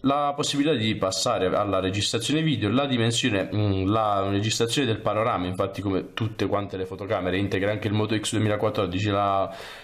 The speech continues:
la fotoca-, la fotocamera panoramica,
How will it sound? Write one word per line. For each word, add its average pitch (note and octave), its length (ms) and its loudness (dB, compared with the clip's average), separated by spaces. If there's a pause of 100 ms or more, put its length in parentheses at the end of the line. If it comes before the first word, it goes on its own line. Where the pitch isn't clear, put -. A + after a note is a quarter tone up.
(100)
la G#2 340 0
fotoca-, A2+ 380 -2 (100)
la G#2+ 120 0
fotocamera A2 440 0
panoramica, C3 760 0